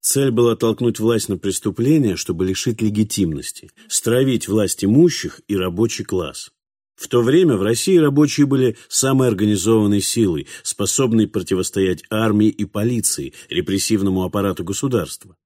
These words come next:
На Златоустовском заводе ячейка Р С Д Р П, Социал-демократической рабочей партии, быстро нашла повод для протеста: введение расчётных книжек.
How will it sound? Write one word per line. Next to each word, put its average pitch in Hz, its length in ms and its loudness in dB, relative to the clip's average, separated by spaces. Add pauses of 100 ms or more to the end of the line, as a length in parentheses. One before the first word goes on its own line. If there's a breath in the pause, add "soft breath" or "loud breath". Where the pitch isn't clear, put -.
(1400)
На 104 160 0
Златоустовском 120 880 2
заводе 113 640 2
ячейка 117 720 0
Р 104 220 0
С 92 80 -4
Д 101 140 0
Р 98 120 0
П, 165 380 2
Социал-демократической 101 1120 -2
рабочей 92 380 -2
партии, 82 520 -6 (220 loud breath)
быстро 147 460 0
нашла 127 340 0
повод 120 400 2
для 101 160 2
протеста: - 640 -4 (220 loud breath)
введение 135 540 4
расчётных 120 600 0
книжек. 104 500 -4